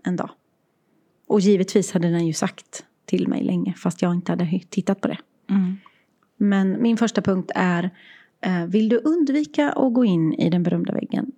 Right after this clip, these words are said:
Speaker 1: så skippa den superduktiga flickan.
Speaker 2: Och hur gör man det då?
Speaker 1: Mm, det är en bra fråga. Eh, det kommer några andra av mina punkter in i det sen, liksom. Men framförallt, våga säga nej.
Speaker 2: Mm.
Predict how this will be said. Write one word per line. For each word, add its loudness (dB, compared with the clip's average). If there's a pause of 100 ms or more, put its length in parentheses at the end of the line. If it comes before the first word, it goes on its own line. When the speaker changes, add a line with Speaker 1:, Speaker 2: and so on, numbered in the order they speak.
(360)
Speaker 1:
så -6 (240)
skippa -6 (180)
den -6
superduktiga -8
flickan. -6 (960)
Speaker 2:
Och 0
hur 2
gör 0
man 2
det 0
då? -4 (1040)
Speaker 1:
Mm, -2
det -2
är 0
en 0
bra 0
fråga. -4 (1200)
Eh, 0
det 0
kommer 2
några 2
andra 2
av 2
mina 2
punkter -2
in 2
i 0
det -2
sen, -4
liksom. -2
Men 2
framförallt, 0 (640)
våga 0
säga -2
nej. -2 (440)
Speaker 2:
Mm. 2